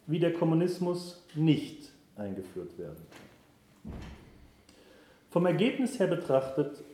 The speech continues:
hatten beide recht. Keine der Revolutionen, weder diese anarchistische noch jene marxistische, brachten, was sie hatten bringen wollen. Die eine unterlag als Versuch, sie wurde von der Konterrevolution niedergeschlagen,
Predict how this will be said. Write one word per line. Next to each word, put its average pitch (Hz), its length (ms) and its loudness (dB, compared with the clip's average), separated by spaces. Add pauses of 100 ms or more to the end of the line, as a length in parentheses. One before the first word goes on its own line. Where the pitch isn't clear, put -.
hatten 143 340 -2
beide 107 420 2 (200)
recht. - 580 -8 (960)
Keine 208 320 6
der 143 160 6
Revolutionen, 123 840 2 (380)
weder 175 240 8
diese 196 360 2
anarchistische 160 760 -2
noch 160 240 0
jene 151 180 6
marxistische, 147 840 -2 (360)
brachten, 143 680 2 (180)
was 139 160 -4
sie 147 100 -2
hatten 139 300 -6
bringen 123 460 -2
wollen. 95 260 -4 (1040)
Die 147 120 4
eine 151 280 6
unterlag 131 480 6
als 113 180 0
Versuch, 127 480 0 (540)
sie 113 200 -6
wurde 113 220 -2
von 110 160 -6
der 104 80 -2
Konterrevolution 104 880 -4
niedergeschlagen, 147 720 0